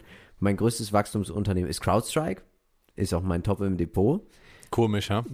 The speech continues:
Speaker 2: das
Speaker 1: Komisch.
Speaker 2: ausgerechnet
Speaker 1: Ja.
Speaker 2: das größte
Speaker 1: Hab aber auch
Speaker 2: Tech-Unternehmen
Speaker 1: super tolle Value-Werte, wie zum Beispiel Bayer im Depot.
Speaker 2: Ja, genau.
Speaker 1: <laughs> Oder wenn ich mal auf dich gehört hab, Wirecard.
Speaker 2: Ja.
Speaker 1: Ähm, ja, das ist natürlich, und ich glaube, wir werden jetzt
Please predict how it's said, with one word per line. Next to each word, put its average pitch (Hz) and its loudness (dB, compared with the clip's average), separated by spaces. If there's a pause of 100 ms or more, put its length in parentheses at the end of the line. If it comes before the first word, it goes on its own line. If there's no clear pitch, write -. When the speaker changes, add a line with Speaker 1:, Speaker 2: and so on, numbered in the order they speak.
(240)
Speaker 2:
das 98 6
Speaker 1:
Komisch. 92 2
Speaker 2:
ausgerechnet 139 6
Speaker 1:
Ja. 117 4
Speaker 2:
das - 2
größte 135 4
Speaker 1:
Hab 143 4
aber 135 8
auch - -
Speaker 2:
Tech-Unternehmen 117 4
Speaker 1:
super 208 4
tolle 131 4
Value-Werte, 127 4
wie 104 -2
zum 104 -2
Beispiel 92 2
Bayer 110 2
im 165 0
Depot. 170 2
Speaker 2:
Ja, 110 0
genau. 143 4 (360)
Speaker 1:
<laughs> 208 -2
Oder 113 4
wenn 104 4
ich 101 -4
mal 104 2
auf 98 0
dich - -6
gehört 101 2
hab, 92 0
Wirecard. 156 0 (400)
Speaker 2:
Ja. 117 4
Speaker 1:
Ähm, 117 0 (840)
ja, 95 4
das 113 0
ist 123 -2
natürlich, 127 0
und 131 2
ich - -4
glaube, 120 6
wir 113 4
werden 117 4
jetzt 117 -2